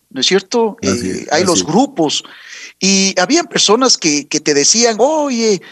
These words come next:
Speaker 1: y esto y aquello", y les molestaban a personas, eh, gratas y muy amigos.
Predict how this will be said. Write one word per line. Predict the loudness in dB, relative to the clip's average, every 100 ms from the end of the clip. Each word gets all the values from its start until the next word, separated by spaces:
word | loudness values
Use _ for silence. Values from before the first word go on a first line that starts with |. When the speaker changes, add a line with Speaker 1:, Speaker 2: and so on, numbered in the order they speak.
| -20 -4
Speaker 1:
y | 0
esto | 2 0 0 0
y |
aquello", | 0 0 -2 2 2 2 -2
y | -2 0
les | 0
molestaban | 0 0 0 0 0 0
a | 0
personas, | 0 0 0 2 0 -2 -8 -20 -20 -2
eh, | 0
gratas | 2 2 2 0 0 0
y |
muy | -2 0
amigos. | 0 0 2 2